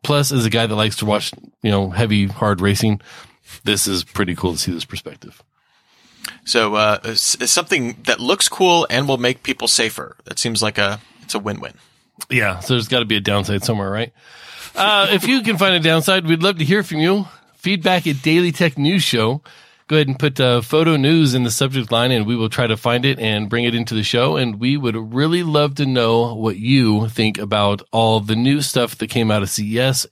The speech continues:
Speaker 1: and outside of C E S over the last few months. So drop us a line, feedback at dailytechnewsshow dot com, with the subject line, photo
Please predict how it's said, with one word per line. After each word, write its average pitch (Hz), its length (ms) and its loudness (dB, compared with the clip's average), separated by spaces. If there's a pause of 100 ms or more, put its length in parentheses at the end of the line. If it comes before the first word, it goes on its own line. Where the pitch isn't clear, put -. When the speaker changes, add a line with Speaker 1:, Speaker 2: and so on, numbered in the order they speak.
Speaker 1:
and 165 440 2
outside 123 500 -2
of 85 80 -8
C 95 260 -2
E 92 60 0
S 92 260 -2 (540)
over 110 160 2
the 104 80 2
last 104 240 0
few 98 120 -4
months. 92 360 -4 (260)
So - 160 -4
drop 131 200 0
us 143 100 -2
a 147 60 0
line, 120 380 2 (140)
feedback 147 580 0
at 101 240 -6
dailytechnewsshow 135 1160 0 (180)
dot 107 240 0
com, 104 540 0
with 113 180 -4
the 113 140 0
subject 123 420 -2
line, 95 320 -2 (140)
photo 120 640 2